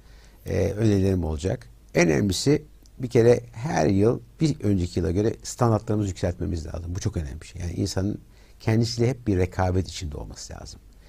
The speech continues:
Ona bir standartınızı yükseltmek diyoruz. E, çünkü standartlarımızı yükselttiğimiz zaman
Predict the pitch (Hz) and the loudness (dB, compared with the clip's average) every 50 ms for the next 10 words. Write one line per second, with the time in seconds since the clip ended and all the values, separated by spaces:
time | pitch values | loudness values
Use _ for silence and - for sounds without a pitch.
0 | - - - - - 101 104 113 131 131 - - - 113 101 95 95 92 - 113 | -20 -20 -16 -6 -2 0 2 2 2 2 -2 0 2 2 4 4 4 2 2 0
1 | 117 120 123 104 - - 92 - - 92 85 - - - - - - - - - | 0 0 0 0 2 2 0 2 2 -2 -4 -4 -6 -10 -10 -10 -12 -16 -16 -18
2 | - - - - - - - - - - - - - - - 95 98 98 95 90 | -20 -20 -20 -20 -20 -20 -20 -20 -20 -20 -20 -20 -16 -6 -2 2 2 2 2 2
3 | - 143 127 - - - 139 127 - 147 147 143 127 117 - 156 139 135 - - | 0 -2 -4 -2 2 2 2 4 4 4 4 4 2 2 2 4 2 4 2 0
4 | 170 165 135 98 101 117 151 180 196 | 0 0 2 4 4 4 4 2 -2